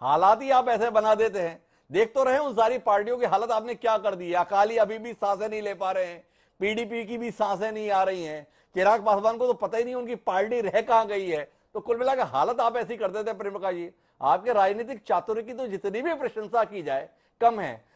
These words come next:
अब देखते हैं ना उद्धव ठाकरे की भी सांसें कैसे रहेंगी। एकनाथ शिंदे को जिस तरीके से आपने मुख्यमंत्री पद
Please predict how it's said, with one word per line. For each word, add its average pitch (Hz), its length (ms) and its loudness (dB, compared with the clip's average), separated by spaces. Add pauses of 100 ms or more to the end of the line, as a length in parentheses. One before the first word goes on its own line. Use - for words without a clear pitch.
(120)
अब 175 120 2
देखते 226 280 2
हैं 311 80 0
ना 311 80 0
उद्धव 262 220 4
ठाकरे 208 340 2
की 247 120 -8
भी 262 120 -6
सांसें 208 380 0
कैसे 226 260 0
रहेंगी। 214 480 -4 (300)
एकनाथ 214 460 -2
शिंदे 202 340 -2
को 233 140 2
जिस 208 200 -8
तरीके 214 240 -2
से 226 80 0
आपने 208 240 0
मुख्यमंत्री 208 560 -8
पद 202 180 -4